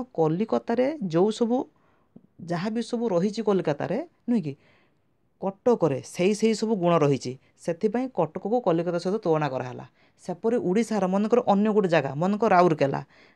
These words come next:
ରାଉରକେଲା ମନେକର ସେମିତି, ଏ, କଲିକତାରେ ଯେଉଁ ଯେଉଁ ଯାହା ବି ରହିଛି, ରାଉରକେଲାରେ ମନେକର ସେଇଆ ରହିଛି, ତ ରାଉରକେଲାକୁ ମଧ୍ୟ ଓଡ଼ିଶାର କଲିକତା କୁହାଯିବ। କଥାଟା ବୁଝି ହଉଛି ନା? ତ ଏଠି କଲିକତାର ଅର୍ଥ ହେଉଛି କ'ଣ ନା,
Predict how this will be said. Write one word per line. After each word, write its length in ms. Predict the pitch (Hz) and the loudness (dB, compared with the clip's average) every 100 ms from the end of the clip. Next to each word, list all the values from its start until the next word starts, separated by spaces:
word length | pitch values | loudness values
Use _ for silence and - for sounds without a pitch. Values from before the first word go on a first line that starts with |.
| - | -6
ରାଉରକେଲା 560 | 147 180 208 208 220 220 | -2 2 2 2 2 4
ମନେକର 400 | 214 220 240 220 226 - _ | 2 2 2 0 -2 -12 _
ସେମିତି, 400 | - 196 208 302 330 _ _ - | 0 0 0 -2 -6 _ _ -2
ଏ, 100 | 160 160 165 165 151 - | 0 4 4 2 0 -2
କଲିକତାରେ 480 | 165 185 202 214 214 | 0 0 0 0 0
ଯେଉଁ 180 | 196 214 | 2 2
ଯେଉଁ 100 | 214 | 2
ଯାହା 220 | 214 196 214 | 0 -2 0
ବି 100 | 240 | 2
ରହିଛି, 180 | 269 254 | 2 2
ରାଉରକେଲାରେ 480 | 170 180 185 208 202 | 4 4 4 2 2
ମନେକର 260 | 196 196 208 202 | 0 -2 -4 0
ସେଇଆ 180 | 180 165 | 4 4
ରହିଛି, 160 | 160 | 2
ତ 40 | 214 | 0
ରାଉରକେଲାକୁ 520 | 190 190 214 226 226 226 | 0 0 0 0 0 0
ମଧ୍ୟ 220 | 226 208 233 - _ | 0 0 -2 -6 _
ଓଡ଼ିଶାର 260 | 214 208 226 | -4 -2 -2
କଲିକତା 400 | 226 220 220 214 | 0 0 0 0
କୁହାଯିବ। 360 | 214 202 190 190 190 _ _ _ _ | 2 2 2 -2 -4 _ _ _ _
କଥାଟା 220 | 196 220 | -8 -4
ବୁଝି 200 | 220 226 | -2 -2
ହଉଛି 160 | 247 247 | -2 -2
ନା? 60 | 320 - _ _ | -6 -10 _ _
ତ 20 | |
ଏଠି 100 | 220 220 - | -4 -4 0
କଲିକତାର 540 | 175 180 240 277 285 262 | 2 2 2 2 2 2
ଅର୍ଥ 120 | 254 - | 0 -2
ହେଉଛି 200 | 277 277 | -2 0
କ'ଣ 120 | 311 | -2
ନା, 80 | 320 | -2